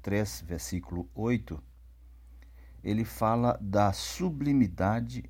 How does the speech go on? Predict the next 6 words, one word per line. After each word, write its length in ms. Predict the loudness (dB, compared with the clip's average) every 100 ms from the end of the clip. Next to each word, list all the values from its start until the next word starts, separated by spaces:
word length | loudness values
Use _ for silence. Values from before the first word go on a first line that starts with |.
| -12
do 240 | -2 -2 0
conhecimento 920 | 0 0 0 -2 -2 0 0 -2 -6
de 140 | -8
Cristo 420 | -8 -6 -6 -6
Jesus. 880 | -4 -2 -4 -8 -10 -12 -12 -12 -16 -20 -20 -20 -20 -20 -20 -20 -20 -20 -20 -12
Esse 460 | -4 -4 -4 -6